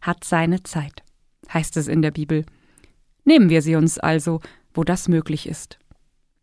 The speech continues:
Auch fürs Mal zu spät kommen gibt es eine Zeit. Auf der großen Uhr ist es mittlerweile Viertel nach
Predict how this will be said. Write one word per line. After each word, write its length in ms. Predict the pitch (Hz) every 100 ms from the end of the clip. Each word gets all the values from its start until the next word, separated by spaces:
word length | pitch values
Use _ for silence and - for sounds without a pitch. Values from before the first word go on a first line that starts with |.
| _ _ _
Auch 340 | 156 165 - - _
fürs 260 | - 208 -
Mal 180 | 196 196
zu 160 | -
spät 320 | - 190 175
kommen 340 | - 165 160 160
gibt 220 | 165 -
es 160 | 160 -
eine 300 | 160 160 156
Zeit. 360 | - 151 - _ _ _ _ _ _ _ _ _ _ _ _ _ -
Auf 160 | 160
der 160 | - 147
großen 420 | - 156 - 160
Uhr 360 | 165 170 226 233 - _ _ _
ist 180 | - -
es 100 | 277
mittlerweile 540 | 269 - 226 196 185 175
Viertel 400 | - 196 202 202
nach 240 | 196